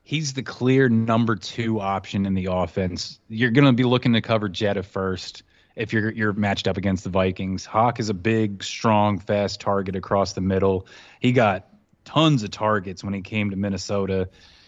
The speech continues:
And, I mean, they just got rid of Adam Thielen. Not like he was really doing much anyways, but if they don't go out and draft a wide receiver, there's not really anything in the free agency class like we talked about before.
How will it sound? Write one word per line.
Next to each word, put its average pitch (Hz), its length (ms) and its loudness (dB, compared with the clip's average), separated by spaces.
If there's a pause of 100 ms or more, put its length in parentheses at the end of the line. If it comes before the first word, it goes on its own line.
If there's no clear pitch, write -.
(200)
And, 117 520 4
I 123 60 0
mean, 127 200 6
they 127 80 6
just 123 220 0
got 131 160 0
rid 123 140 0
of 101 220 -4
Adam 120 320 2
Thielen. 127 460 2
Not 104 160 2
like 98 140 -2
he 120 80 2
was 98 120 0
really 104 180 2
doing 104 240 4
much 101 220 2
anyways, 92 500 0
but 92 300 -2 (460)
if - 40 -10
they 127 80 4
don't 127 260 4 (880)
go 117 200 2
out 120 180 4
and 104 140 0
draft 98 480 -2
a 101 220 -2
wide 104 280 -2
receiver, 104 560 -4
there's 95 220 -4
not 117 160 2
really 104 240 2
anything 104 280 2
in 98 60 2
the 85 60 -4
free 101 280 -2
agency 101 320 0
class 90 340 -4
like 95 140 0
we 90 80 -4
talked 98 280 2
about 98 220 2
before. 98 480 4